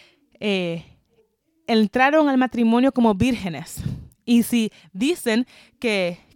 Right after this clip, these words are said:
quieren guardarse, eh, para el matrimonio hoy en día, parecen ser algo, algo completamente,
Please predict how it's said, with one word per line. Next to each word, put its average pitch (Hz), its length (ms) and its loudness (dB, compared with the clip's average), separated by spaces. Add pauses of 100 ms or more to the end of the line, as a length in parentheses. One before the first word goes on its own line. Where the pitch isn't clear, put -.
(140)
quieren 240 280 -2
guardarse, 220 760 2 (340)
eh, 185 360 -4
para 202 160 2
el 208 60 0
matrimonio 220 640 2
hoy 208 100 0
en 202 160 -2
día, 196 320 -2 (180)
parecen 202 400 -2
ser 214 160 -2
algo, 202 460 2 (500)
algo 202 800 0
completamente, 214 880 0